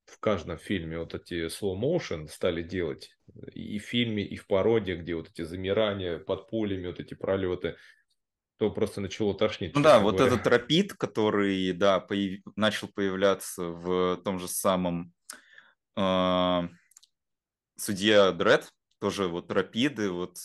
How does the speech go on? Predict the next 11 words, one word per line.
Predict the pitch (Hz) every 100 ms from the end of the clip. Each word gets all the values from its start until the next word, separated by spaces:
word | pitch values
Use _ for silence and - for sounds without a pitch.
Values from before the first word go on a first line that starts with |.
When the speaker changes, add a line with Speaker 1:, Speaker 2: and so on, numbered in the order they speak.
| -
Speaker 2:
ну, | 117 127 92 87 87 -
как | 90
бы | 85
такой, | 82 - - 92 85 - - - - - - - _ _
м, | 113 107 101 95 92
стандарт | - 123 110 117 110
жанра, | 95 107 123 139 107
наверное, | 98 92 95 92 92 90
Speaker 1:
Мгм. |
Speaker 2:
они | 95 95 90 92 - - -
создали | - - 104 90 92 87 82